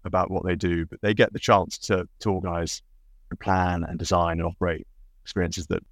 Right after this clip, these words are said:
no one's doing. And, and it's, uh, and they get healthy budgets to, to be super creative and do whatever they like. And, and I think that's a really interesting opportunity. And they get to do recce's and, and, and in some cases,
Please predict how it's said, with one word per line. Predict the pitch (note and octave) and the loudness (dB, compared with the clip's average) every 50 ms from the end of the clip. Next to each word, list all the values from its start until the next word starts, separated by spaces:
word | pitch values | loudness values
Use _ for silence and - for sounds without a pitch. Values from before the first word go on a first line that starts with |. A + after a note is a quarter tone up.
| - - | -4 2
no | G2 G#2+ A#2 | 6 6 6
one's | G2+ F#2 F2 - | 6 4 2 2
doing. | - A2 G2+ F2 D#2 D2+ D#2+ - - - | 2 2 2 2 0 -4 -8 -10 -4 -2
And, | G2 F#2+ F2+ F2 E2+ - - - - | 0 2 2 0 -2 -6 -10 -6 -2
and | G2+ G2 | 0 2
it's, | G2+ E2+ - - - - _ - - - | 2 0 -2 -4 -10 -10 _ -12 -6 -2
uh, | G2 F#2 F#2 F#2 F2+ | 2 2 4 4 4
and | G2 F#2 | 4 4
they | F#2+ F#2 | 2 2
get | - - - - | 0 -4 -8 -4
healthy | - G2 F#2+ E2+ - F2+ | 0 2 2 2 2 0
budgets | - F#2 E2 F#2 F2 - - | 0 0 2 0 -2 -4 -6
to, | - - - - | -14 -18 -12 -8
to | - F#2+ | -2 0
be | F#2+ F#2 | 0 0
super | - - G2 D#2+ F2+ | 0 0 -4 -4 -4
creative | E2+ - F#2 F2 F#2 - F2 - - - _ - | -4 0 0 0 0 0 -2 -6 -6 -8 _ -6
and | F#2 G2+ | -2 0
do | G2 F2+ | 0 2
whatever | F2+ G2+ G2 G2 F2+ F#2 | 4 4 4 4 4 4
they | F2 F2 | 2 2
like. | F2 F#2+ F#2+ F2 - - - _ _ - | 4 4 2 2 0 -6 -16 _ _ -2
And, | F#2+ F#2+ | 0 2
and | F#2+ F#2+ G2+ G#2 | 2 2 4 4
I | G2+ G2 | 4 2
think | G#2+ G#2 | 2 2
that's | A2 G#2+ G#2 - - | 2 2 2 0 0
a | G2 | 2
really | F#2+ F#2+ F#2 F2 E2 - _ - - - - - - | 2 4 4 2 0 -2 _ -20 -20 -20 -14 -10 -8
interesting | G2 - - - G2+ | -6 -4 -2 -2 -2
opportunity. | E2+ - - F#2+ E2+ D#2 F2 - - | -2 0 0 0 0 0 -2 -2 -2
And | F#2+ F2+ F2+ | 0 0 0
they | F2 | 0
get | - D#2 - | 0 -2 -4
to | - F2 | -4 -2
do | F2+ E2 | -2 0
recce's | D#2+ E2 D#2 - F2+ E2 D#2+ - | 0 -2 -2 -4 -6 -6 -6 -6
and, | E2 E2 - | -8 -10 -6
and, | F2+ F2 E2 D#2+ - - _ _ _ _ - - | -4 -4 -4 -4 -6 -12 _ _ _ _ -4 -2
and | G#2 | -2
in | G2 F2+ | 0 2
some | - A2+ G#2 F2+ | 2 2 2 4
cases, | G2 F2+ F2 - - F2+ E2 - - | 2 2 0 0 -2 -4 -6 -6 -10